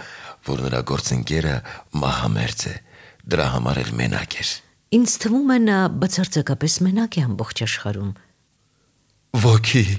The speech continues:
Speaker 2: ասաց Սքրուջը ընկճված ձայնով։
Speaker 1: «տար ինձ այստեղից»։ «Ես քեզ ասացի, որ այս ամենը կատարված իրադարձությունների օրվա պատկերներն են»,
Speaker 2: պատասխանեց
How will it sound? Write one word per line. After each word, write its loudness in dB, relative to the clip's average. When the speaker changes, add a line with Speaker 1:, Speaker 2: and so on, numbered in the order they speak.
Speaker 2:
ասաց 2
Սքրուջը 0
ընկճված 0
ձայնով։ 0
Speaker 1:
«տար 6
ինձ 4
այստեղից»։ -2
«Ես -2
քեզ -2
ասացի, -4
որ -8
այս -2
ամենը 0
կատարված -4
իրադարձությունների -4
օրվա -2
պատկերներն -2
են», -6
Speaker 2:
պատասխանեց 2